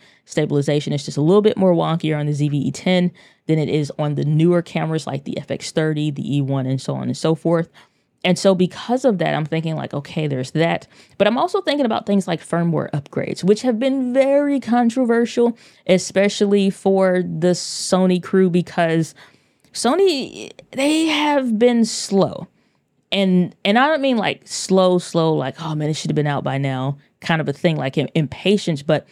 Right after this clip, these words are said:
it, they really have with some of their higher end cameras. I'm not running into those problems, but buying a camera that's, like, twenty-one, twenty-two hundred dollars,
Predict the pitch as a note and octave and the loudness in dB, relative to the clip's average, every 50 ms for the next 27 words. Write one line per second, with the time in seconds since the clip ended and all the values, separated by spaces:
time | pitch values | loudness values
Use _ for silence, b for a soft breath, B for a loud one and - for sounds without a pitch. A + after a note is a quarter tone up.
0 | b b b b b b b _ _ _ _ _ - - - - F#3 G#3+ A#3 A3 | b b b b b b b _ _ _ _ _ -8 -8 -4 0 2 2 2 2
1 | A#3 C#4 C#4 B3 A3 G3+ G3+ F#3+ F3 E3+ F3 E3 - - F3 F3 E3 D#3+ E3 D3+ | 2 0 2 2 2 2 0 0 0 0 -2 -2 -2 -2 -2 0 0 0 0 -2
2 | D3 C#3 - - - - G3 G3+ F#3+ E3+ - - D#3 D3 D3 C#3+ - - - - | -2 -4 -8 -10 -6 -4 -2 0 0 0 -2 -2 -2 -4 -2 -4 -6 -8 -8 -8
3 | - - - - - _ _ _ - A#3+ D4+ E4 D4+ - - A3+ A#3+ B3 C4 C4 | -12 -14 -18 -20 -20 _ _ _ -4 -2 -2 -2 -2 0 0 2 2 2 2 2
4 | C4 B3+ - C#4 A#3+ B3+ B3+ B3 - - - A3+ A#3 A#3+ A#3 A#3+ A#3 A3 A3+ b | 0 0 0 0 0 0 0 -2 -4 -4 -2 -2 -2 0 0 2 0 0 0 b
5 | b b b b b b b - F3 G3 F#3+ F#3+ G3 - - - E3+ E3 D#3+ D3+ | b b b b b b b -2 0 0 2 2 0 -2 -4 -8 -8 -8 -8 -8
6 | D3+ - _ _ _ _ _ _ F#3+ F#3+ G#3+ A#3 B3+ B3 A#3 G3+ - - G3+ F#3+ | -10 -16 _ _ _ _ _ _ 0 2 2 0 0 0 -2 -4 -2 -2 -2 0
7 | F#3+ F#3 F#3 F3 E3+ - - D#3 - - - - - F#3 F#3 F#3 F3+ F3 E3+ E3+ | 0 0 -2 -2 -4 -4 -4 -6 -6 -6 -10 -4 -2 0 2 2 2 2 0 0
8 | E3 - - F3 E3+ E3 - F3 D#3+ D3 D#3 D3+ C#3+ C#3 C#3+ E3 F#3+ G3+ - D3+ | -2 -2 -2 -2 -2 0 0 0 0 0 0 0 0 -2 -2 -2 -2 -2 0 0
9 | C#3 D3+ - - | 0 -2 -2 -6